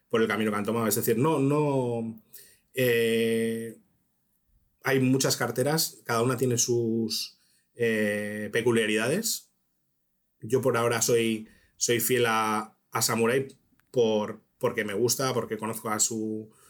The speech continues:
a sus desarrolladores y a, y a la comunidad que tiene detrás. Pero sé mirar más allá, es decir, eh, veo el buen trabajo de otros, de otros proyectos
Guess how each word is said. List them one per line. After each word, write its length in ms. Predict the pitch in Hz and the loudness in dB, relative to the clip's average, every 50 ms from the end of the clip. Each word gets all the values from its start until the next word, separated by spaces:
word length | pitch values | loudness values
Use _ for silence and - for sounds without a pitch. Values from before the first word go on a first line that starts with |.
| _ _ _ | _ _ _
a 80 | 110 | -6
sus 140 | 107 117 107 - | -4 -2 -2 0
desarrolladores 680 | 113 - 113 104 107 104 104 107 113 113 117 113 - | 0 0 0 0 0 0 0 0 0 2 2 2 0
y 40 | 117 | 0
a, 340 | 107 107 104 98 101 101 104 107 | 0 0 -2 -2 -4 -6 -6 -4
y 60 | 110 | -4
a 60 | 110 | -2
la 100 | 107 107 | -2 -2
comunidad 300 | 110 104 107 110 110 107 | -2 -4 -2 -2 -2 -2
que 80 | 113 113 | -4 -4
tiene 160 | - 104 101 | -4 -6 -8
detrás. 500 | 98 95 92 92 117 113 107 104 - - - - - _ _ | -10 -10 -8 -6 -4 -4 -4 -4 -6 -10 -14 -20 -20 _ _
Pero 920 | - 113 107 110 104 107 107 104 104 104 104 104 107 104 101 98 98 - - - | -4 -2 0 0 0 0 0 0 0 -2 -2 -2 -4 -6 -8 -10 -12 -16 -8 -4
sé 440 | - - - - 131 123 117 113 | -2 0 0 2 0 0 0 0
mirar 480 | 107 110 110 110 113 110 107 110 - - _ _ _ - | -2 -2 -2 -2 -2 -2 -4 -6 -10 -14 _ _ _ -10
más 240 | - 117 113 - - | -6 -4 -2 -2 -2
allá, 340 | 101 101 110 113 104 98 101 | -2 -2 -2 -2 -2 -4 -6
es 80 | 98 | -10
decir, 440 | - 98 - - 110 104 101 - - - - | -10 -12 -10 -10 -10 -12 -12 -14 -20 -20 -16
eh, 540 | 107 107 107 101 101 101 101 104 104 101 - - | -14 -12 -12 -12 -12 -12 -14 -14 -16 -18 -12 -6
veo 180 | 113 123 120 117 | -2 0 2 2
el 60 | 110 | 2
buen 160 | 107 113 113 | 2 2 0
trabajo 360 | 110 110 107 113 113 - 113 104 | 0 0 0 0 0 0 -2 0
de 100 | 107 107 | 0 -2
otros, 540 | 104 - 107 104 101 98 98 - - - - | -2 -4 -6 -6 -8 -10 -12 -16 -16 -10 -8
de 80 | 117 | -8
otros 180 | 107 107 107 - | -6 -6 -8 -8
proyectos 460 | - 113 110 110 117 139 143 139 - | -6 -4 -4 -4 -2 -4 -6 -6 -8